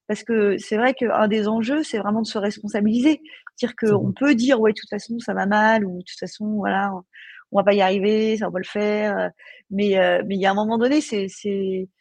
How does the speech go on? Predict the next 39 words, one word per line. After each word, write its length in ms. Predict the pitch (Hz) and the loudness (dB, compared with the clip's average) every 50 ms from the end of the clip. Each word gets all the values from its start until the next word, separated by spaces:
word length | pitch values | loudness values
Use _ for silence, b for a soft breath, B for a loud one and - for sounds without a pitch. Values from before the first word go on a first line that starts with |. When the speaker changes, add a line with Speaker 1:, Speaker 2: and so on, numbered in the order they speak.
| b b _ _ | b b _ _
Speaker 1:
c'est 220 | _ - 214 208 - | _ -10 -8 -2 0
tellement 320 | 233 226 220 233 240 214 | 0 2 2 0 -2 -4
plus 640 | - - 233 233 226 226 220 214 220 214 214 208 202 | -4 -6 -4 -2 0 0 0 2 0 0 0 0 2
magique 500 | 208 208 214 226 214 202 269 311 254 - 196 | 2 4 4 4 4 4 2 2 0 0 -4
de 120 | 202 208 | -4 -2
se 140 | 208 196 190 | -2 -4 -4
dire, « 320 | 190 220 247 277 277 247 208 | -4 -2 0 0 0 -2 -2
Bah, 640 | 196 196 185 185 185 185 180 180 180 180 180 180 | 0 0 2 2 2 2 2 2 2 2 2 0
j'essaye, 400 | 202 - 220 208 - - 302 359 | 0 -2 -2 -2 2 2 2 2
quoi. 240 | - - 208 190 - _ _ _ _ _ - | 2 -2 -6 -10 -10 _ _ _ _ _ -20
Et 60 | - | -18
puis 120 | - - - | -8 -2 2
on 60 | 143 | 2
Speaker 2:
Ouais. 80 | 147 196 | 4 4
Speaker 1:
verra. » 180 | 202 214 247 - _ _ _ _ _ _ _ _ _ _ _ _ | 2 0 -2 -2 _ _ _ _ _ _ _ _ _ _ _ _
Speaker 2:
Carrément. 400 | - 143 139 139 147 160 185 - _ _ _ _ _ _ _ _ B B B B B B B B | -2 0 2 2 2 0 -2 -6 _ _ _ _ _ _ _ _ B B B B B B B B
Je 60 | - | -2
suis 80 | - | 0
en 40 | 147 | 0
train 160 | 139 - 180 | 0 4 2
Speaker 1:
Donc, 60 | 165 156 | 2 4
Speaker 2:
de 60 | 143 | 4
Speaker 1:
c'est 100 | 180 180 | 6 6
là 80 | 262 | 8
où 60 | 294 320 | 8 8
Speaker 2:
penser 40 | 202 | 8
Speaker 1:
j'ai 40 | 185 | 6
Speaker 2:
à 60 | 185 | 4
Speaker 1:
trouvé 220 | 185 - 240 247 240 | 2 2 0 0 0
hyper 260 | - 233 247 247 - | 2 0 -2 -2 0
fort, 240 | - 240 240 240 - _ _ _ _ _ _ _ - | -2 0 0 0 -4 _ _ _ _ _ _ _ -4
ces 100 | - 143 | 2 4
Speaker 2:
Mais 140 | 143 151 | 6 6
oui. 100 | 185 214 | 8 6
Speaker 1:
jeunes. 140 | 233 202 180 - _ _ _ _ _ _ - | 6 4 0 -6 _ _ _ _ _ _ -8
Speaker 2:
Mais 120 | - 135 147 | -2 0 2
oui, 100 | 185 202 | 2 2
c'est 120 | - - | 2 0
génial. 400 | 139 127 151 160 190 208 208 170 | 0 0 0 0 0 0 -2 -2